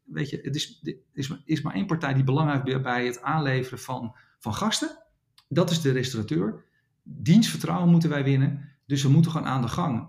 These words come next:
met front-end marketing, back-end marketing en alle modellen die ik net schetste.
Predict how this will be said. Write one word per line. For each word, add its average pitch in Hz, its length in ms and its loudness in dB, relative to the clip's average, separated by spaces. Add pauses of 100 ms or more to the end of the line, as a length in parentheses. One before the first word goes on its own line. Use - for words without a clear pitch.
met 135 420 0
front-end 160 380 6
marketing, 127 380 -2
back-end 139 260 2
marketing 131 520 -2
en 131 100 -6
alle 143 220 -2
modellen 123 420 -2
die 117 120 -4
ik 110 60 -4
net 113 140 -4
schetste. 175 460 -6